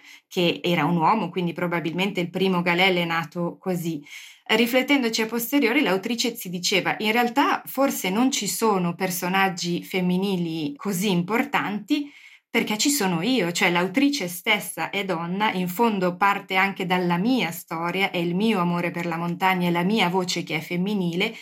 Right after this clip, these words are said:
e poi c'è il contesto, c'è la montagna che è femminile, quindi in realtà forse la presenza femminile è molto forte in questo senso.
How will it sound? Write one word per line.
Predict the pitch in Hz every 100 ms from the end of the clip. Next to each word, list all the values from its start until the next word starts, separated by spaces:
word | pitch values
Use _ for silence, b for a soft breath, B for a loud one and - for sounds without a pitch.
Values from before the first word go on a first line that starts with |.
| B B B
e | 233
poi | 208 190
c'è | - 180
il | 175
contesto, | 160 147 185 175 - 156
c'è | - 165 147
la | 175 185 180
montagna | 180 170 160 185 185 170 165 156 - B B
che | 180
è | 165
femminile, | 180 170 170 170 160 160 175
quindi | 254 214 180
in |
realtà | 190 202 196 214
forse | 214 190 190 - 220 B B B B
la | 196
presenza | 190 196 190 208 190 196
femminile | 196 190 208 202 180 185 202 202 -
è | 196
molto | 190 190 226
forte | 170 170 185
in | 160
questo | 151 190 185 - 143
senso. | - 160 147 170 - -